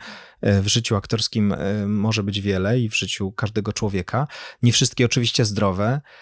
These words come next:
Innymi metodami są jakieś, jakieś metody mentalne, jakieś próby uspokajania się, wyrzucania napięć emocjonalnych ze swojego,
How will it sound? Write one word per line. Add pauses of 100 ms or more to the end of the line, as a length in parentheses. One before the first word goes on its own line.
(220)
Innymi
metodami
są
jakieś,
jakieś
metody
mentalne,
jakieś
próby
uspokajania
się,
wyrzucania
napięć
emocjonalnych
ze
swojego,